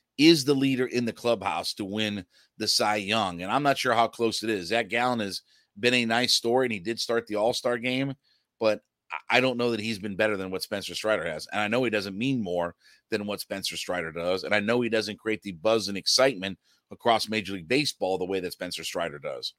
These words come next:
I'll give him the Cy Young right now until otherwise noted. But outside of Zach Gallen, I don't know that there's a viable candidate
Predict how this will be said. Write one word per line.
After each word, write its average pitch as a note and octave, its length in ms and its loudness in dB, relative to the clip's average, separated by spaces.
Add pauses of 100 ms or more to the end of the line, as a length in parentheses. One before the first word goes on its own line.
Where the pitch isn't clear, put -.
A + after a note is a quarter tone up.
(1300)
I'll B2+ 160 6
give C3 200 0
him C#3+ 200 2
the B2 60 0
Cy B2 260 4
Young B2 300 0
right F#2 220 0
now F2 380 -6 (240)
until G#2+ 380 0
otherwise G2 480 0
noted. F#2 340 -4 (320)
But G2 100 -2
outside C3+ 380 6
of A#2 80 4
Zach B2 320 4
Gallen, B2 460 2
I A#2+ 100 2
don't C#3 120 0
know G2 140 -4
that F2+ 100 -4
there's F#2+ 180 -4
a F#2 80 0
viable F#2 400 0
candidate F2+ 560 -4